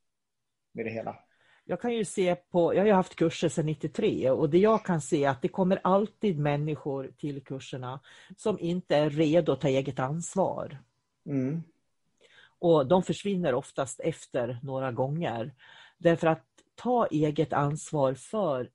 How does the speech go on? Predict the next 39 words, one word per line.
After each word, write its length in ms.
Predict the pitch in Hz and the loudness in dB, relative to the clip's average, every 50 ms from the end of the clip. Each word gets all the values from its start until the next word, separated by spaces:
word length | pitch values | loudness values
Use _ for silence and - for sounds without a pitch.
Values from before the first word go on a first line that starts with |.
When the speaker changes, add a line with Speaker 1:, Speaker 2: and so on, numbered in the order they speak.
| _ _ | _ _
Speaker 2:
sin 260 | - - 175 156 139 | -10 -6 -6 -6 -4
livsupplevelse 1080 | 143 180 208 - - - 247 240 - - 240 285 254 185 135 123 104 98 120 - - 139 | -4 -6 -8 -8 -10 -8 -8 -8 -6 -8 -6 -2 -2 -2 -2 -2 -6 -8 -8 -8 -8 -8
och 160 | - 143 156 | -6 -6 -4
det 120 | 143 170 165 | -4 -2 -2
man 160 | 160 160 160 | -2 -4 -4
har 80 | 160 156 | -4 -4
varit 260 | 160 160 160 165 170 | -4 -2 -2 -2 -2
med 360 | 208 269 277 247 180 123 - | -2 -2 -2 -2 -4 -4 -4
om, 340 | 67 82 85 113 117 127 - _ - - - _ _ _ _ | -6 -8 -10 -10 -10 -12 -14 _ -20 -20 -20 _ _ _ _
även 420 | - 165 156 151 165 180 226 240 | -2 -2 0 0 -2 -2 -2 -2
om 140 | 214 180 160 | -2 0 0
det 80 | 165 151 | 0 -2
inte 200 | 147 143 - 151 | -2 0 -2 -2
är 40 | |
mitt 260 | 139 139 143 143 - - | 0 -2 -4 -6 -8 -14
fel, 580 | - - 277 208 - - 87 110 127 147 160 - _ _ _ | -8 -4 -4 -2 -2 -4 -6 -6 -6 -8 -10 -12 _ _ _
det 160 | - - 185 | -6 -2 0
är 120 | 202 165 131 | 0 0 0
det 120 | 135 - - | -2 -6 -6
inte 340 | _ 143 143 151 - - 165 | _ -6 -6 -6 -6 -8 -8
så 140 | 147 - 156 | -6 -4 -4
många 280 | 135 127 131 139 151 143 | -4 -4 -6 -6 -8 -8
människor 360 | 127 123 123 131 - - 131 | -6 -8 -8 -8 -10 -12 -10
som 140 | - 127 120 | -10 -10 -8
klarar 380 | - 135 123 123 127 131 156 | -6 -6 -6 -6 -6 -6 -6
av. 460 | 220 220 - - - - - 156 156 143 - _ _ _ _ _ _ _ _ _ _ _ _ _ _ - - - - _ _ | -8 -6 -6 -6 -6 -6 -8 -10 -14 -16 -20 _ _ _ _ _ _ _ _ _ _ _ _ _ _ -20 -20 -20 -20 _ _
Speaker 1:
Jag 160 | - 123 - | -6 -6 0
tror 160 | - 180 185 | 0 2 2
att 100 | 165 - | 4 4
det 60 | - 147 | 4 2
är 60 | 147 | 4
väldigt 340 | 147 139 131 139 190 190 - | 4 4 4 4 0 -2 -2
många 180 | 139 139 139 | -2 -2 -2
människor 400 | 131 131 127 131 135 120 135 131 | -2 -4 -4 -4 -6 -4 -4 -4
som 160 | - 135 127 | -6 -6 -8
inte 340 | - 147 143 127 117 - 220 | -8 -6 -6 -6 -2 -2 -2
tar 180 | 220 - 151 131 | 2 4 2 2
personligt 480 | - 127 - - 120 123 120 - - | 2 -2 -6 -6 -8 -8 -8 -10 -10
ansvar 500 | 113 104 101 101 - 120 117 107 - - | -12 -12 -12 -12 -8 -6 -6 -6 -6 -8